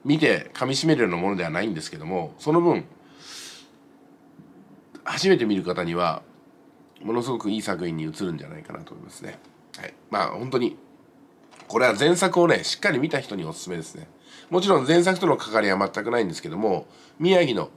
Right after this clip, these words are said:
気持ちに感情移入しようと思ったら、やっぱりね、あの、前作、これを空手キッドのワン、ツー、スリー見ていくのがよろしいかと思います。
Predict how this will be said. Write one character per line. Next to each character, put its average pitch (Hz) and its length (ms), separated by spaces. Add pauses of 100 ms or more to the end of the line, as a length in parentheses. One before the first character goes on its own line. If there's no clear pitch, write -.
(280)
気 127 100
持 123 100
ち 113 180
に 107 80
感 135 240
情 139 160
移 143 160
入 101 160
し 95 120
よ 90 60
う 87 40
と 90 60
思 87 120
っ - 20
た - 160
ら、 85 120
や 98 120
っ 120 40
ぱ 170 120
り 117 60
ね、 82 200 (520)
あ - 20
の、 78 280
前 123 160
作、 117 440 (680)
こ 117 120
れ 104 80
を 92 160 (140)
空 120 180
手 123 80
キ 110 100
ッ - 20
ド 107 80
の 95 60
ワ 107 100
ン、 104 60
ツ 87 80
ー、 - 20
ス 98 100
リ 92 60
ー - 20
見 90 100
て 85 80
い 87 40
く 85 120
の 82 100
が 80 260
よ 80 80
ろ 85 60
し - 140
い - 20
か 76 140
と 67 80
思 62 100
い 58 60
ま - 100
す。 - 260